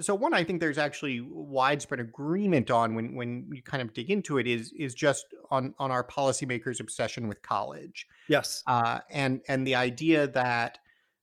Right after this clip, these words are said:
Speaker 1: you know, essentially the best way to solve all our problems is if we could just
Speaker 2: S-,
Speaker 1: transform
Speaker 2: send
Speaker 1: everybody.
Speaker 2: everybody to college.
Speaker 1: Right.
Speaker 2: Yeah.
Speaker 1: And,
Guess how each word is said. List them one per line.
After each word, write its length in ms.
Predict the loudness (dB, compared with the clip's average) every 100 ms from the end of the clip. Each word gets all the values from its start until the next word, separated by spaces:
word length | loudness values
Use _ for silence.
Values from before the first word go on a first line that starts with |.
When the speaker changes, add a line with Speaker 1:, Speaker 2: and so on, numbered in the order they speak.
| _
Speaker 1:
you 120 | 2 2
know, 120 | 4
essentially 880 | 2 2 2 2 0 0 0 -4 -6
the 80 |
best 360 | -2 2 2 2
way 80 | -2
to 80 | 0
solve 300 | 2 2 2
all 120 | 0
our 140 | 0
problems 540 | -2 -2 0 0 -2 -2
is 100 | -6
if 100 | -8
we 80 |
could 140 | -10 -6
just 160 | -4
Speaker 2:
S-, 80 | -2
Speaker 1:
transform 460 | 0 -2 -2 0 6
Speaker 2:
send 220 | 6 8
Speaker 1:
everybody. 440 | 6 6 4 4
Speaker 2:
everybody 20 | 4
to 100 | 4
college. 480 | 2 2 0 -4
Speaker 1:
Right. 180 | -2 -2 -8 _ -8
Speaker 2:
Yeah. 160 | -2 2
Speaker 1:
And, 200 | 2